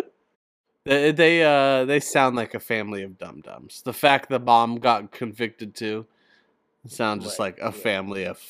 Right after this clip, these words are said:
Speaker 2: Yeah, the
Speaker 1: fucking
Speaker 2: mom wouldn't be
Speaker 1: idiots.
Speaker 2: like, "Oh, this doesn't, this sounds sketch."
Speaker 1: Yeah. Well, and I, I couldn't, uh, verify whether she was on the dad's side of things or if she was in it with her daughter,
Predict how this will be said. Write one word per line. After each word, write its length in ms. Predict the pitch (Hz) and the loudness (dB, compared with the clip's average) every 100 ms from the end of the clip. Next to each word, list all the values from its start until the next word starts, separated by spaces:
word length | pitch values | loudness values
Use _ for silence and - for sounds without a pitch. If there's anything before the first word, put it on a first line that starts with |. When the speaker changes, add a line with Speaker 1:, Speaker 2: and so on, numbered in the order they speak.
| - | -14
Speaker 2:
Yeah, 180 | 160 165 | -6 -2
the 60 | 156 | -2
Speaker 1:
fucking 140 | 165 | 0
Speaker 2:
mom 180 | 175 170 | -2 -2
wouldn't 200 | 175 170 | -4 -4
be 100 | 170 | -4
Speaker 1:
idiots. 60 | |
Speaker 2:
like, 180 | 170 170 311 | -4 -4 -6
"Oh, 380 | 359 359 339 302 | -6 -6 -8 -8
this 140 | 208 | -8
doesn't, 340 | - 214 180 | -8 -8 -10
this 140 | 151 175 | -12 -12
sounds 240 | 196 143 | -10 -12
sketch." 460 | - 110 - - _ _ _ | -16 -20 -20 -20 _ _ _
Speaker 1:
Yeah. 160 | - 87 - 214 _ - | -16 -16 -16 -20 _ -2
Well, 200 | 151 151 | 6 6
and 120 | 147 | 8
I, 280 | 147 143 135 | 4 4 4
I 40 | 151 | 2
couldn't, 380 | - 180 147 | 2 -2 2
uh, 180 | 143 131 | 4 2
verify 720 | 113 123 123 117 - 110 98 | 2 2 2 0 0 0 0
whether 340 | 101 110 113 110 | -2 -4 -2 -4
she 280 | - 147 143 | -4 -2 -2
was 260 | 143 120 | -2 -2
on 440 | 123 113 107 104 101 | -2 -4 -6 -12 -12
the 80 | 104 | -12
dad's 420 | 104 110 139 151 | -4 -2 -2 -2
side 240 | - 165 | 2 2
of 120 | 165 165 | 2 -4
things 340 | 180 185 156 | -4 -2 -4
or 120 | 117 | -2
if 100 | 113 | -2
she 180 | - 151 | -2 -2
was 240 | 127 110 | 0 -4
in 220 | - 135 135 | -2 0 0
it 140 | 95 | 0
with 180 | 107 101 | -4 -6
her 140 | 113 | -6
daughter, 560 | 95 107 98 87 55 - | -4 -2 -2 -2 -10 -20